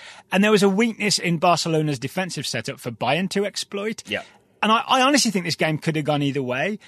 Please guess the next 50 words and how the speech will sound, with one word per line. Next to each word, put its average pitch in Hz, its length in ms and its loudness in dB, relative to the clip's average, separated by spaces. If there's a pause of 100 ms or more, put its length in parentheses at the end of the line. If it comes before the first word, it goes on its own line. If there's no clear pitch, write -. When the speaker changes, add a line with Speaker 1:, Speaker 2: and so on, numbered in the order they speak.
(220)
Speaker 1:
But 196 120 4
when 220 180 4
that 226 160 4
sort 190 160 0
of - 60 -2
second 208 400 2
and 175 120 2
third 185 320 2
goal 151 200 4
hit - 260 -6
in 135 100 -4
quick - 360 -12
succession, - 760 -4
I've 120 100 -10
got 151 140 -6
that 120 160 -8
right, 120 320 -6 (140)
right? 123 180 -6
Like 123 200 -12
the, 113 280 -4 (340)
uh, 135 140 0
Perisic 156 480 0
and 151 80 -2
then 135 100 -2
Gnabry, 131 480 -2
Speaker 2:
Yeah. 98 140 -2 (160)
Speaker 1:
um, 151 140 -2
and 165 180 0
then 170 140 2
Thomas 160 320 2
Muller. 160 220 2
So 165 120 0
second, 160 320 0
third, 143 180 2
and 113 80 -8
fourth 131 240 -6
goal. 107 280 -8 (260)
When 180 200 2
that 202 120 2
hit 170 140 -2
in 170 100 -2
quick 160 240 -4
succession, 180 640 -2 (540)
it 190 120 4
was 185 140 6
a 190 60 6
little 202 360 6
bit 170 360 0
like 165 560 0
when 143 560 0